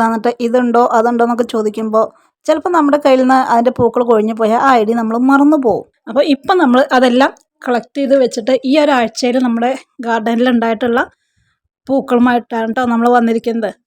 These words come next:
അപ്പോൾ ഇതൊക്കെ ആവശ്യമുള്ളവർ നമ്മുടെ WhatsApp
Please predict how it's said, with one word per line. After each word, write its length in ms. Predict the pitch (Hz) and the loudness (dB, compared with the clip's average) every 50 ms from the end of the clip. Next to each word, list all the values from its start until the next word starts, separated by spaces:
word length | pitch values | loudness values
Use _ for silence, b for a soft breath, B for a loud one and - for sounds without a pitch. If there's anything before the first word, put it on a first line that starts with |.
| _ - - - - _ _ _ _ _ _ _ _ 240 | _ -18 -18 -18 -20 _ _ _ _ _ _ _ _ -12
അപ്പോൾ 180 | 190 247 254 269 - - 277 | -6 -2 -2 -2 -2 -2 -2
ഇതൊക്കെ 300 | 233 269 262 269 - 320 294 262 | -2 -2 -2 -2 0 0 2 2
ആവശ്യമുള്ളവർ 640 | 247 233 226 - - 285 269 254 220 220 220 214 247 311 403 b b b b b b b - 240 | 0 0 -2 -2 0 2 2 2 2 0 0 0 -2 -2 -2 b b b b b b b -6 -4
നമ്മുടെ 200 | 240 233 240 254 233 | -2 0 0 0 2
WhatsApp 400 | 233 226 240 233 233 - 269 269 | 2 2 2 2 0 -2 -2 0